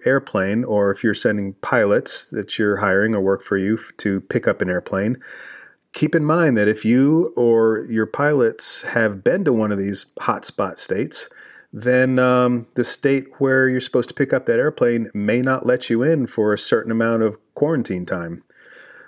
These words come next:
And, uh, of course, that can cause delays on closing, or you can try to find workarounds to the closing,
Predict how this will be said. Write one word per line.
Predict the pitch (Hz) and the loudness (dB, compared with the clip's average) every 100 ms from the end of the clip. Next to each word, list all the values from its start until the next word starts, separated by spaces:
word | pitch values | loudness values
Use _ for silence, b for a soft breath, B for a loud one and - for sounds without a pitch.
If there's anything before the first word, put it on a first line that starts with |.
| B B _ | B B _
And, | - 113 110 110 107 | -2 2 2 2 2
uh, | 104 | 2
of | 101 | 2
course, | - 113 - | 2 2 2
that | 104 | 0
can | 113 | -2
cause | - 113 110 | 0 2 2
delays | - 104 107 117 123 117 | 0 2 4 4 2 2
on | 98 98 | 0 -2
closing, | - - 101 113 147 170 175 | -4 -2 0 2 0 0 -2
or | 110 107 120 165 160 b b b | 0 2 2 0 -6 b b b
you | - 107 | -6 -4
can | 104 98 | -4 -4
try | - 104 107 | -2 0 0
to | - 110 104 101 | 0 -2 -2 -2
find | - 104 98 | -2 -2 -2
workarounds | 92 120 165 123 107 104 110 | -2 0 0 0 0 0 -2
to | - | -4
the | 101 | -6
closing, | - 98 95 104 120 143 | -4 -4 -4 -2 -2 -4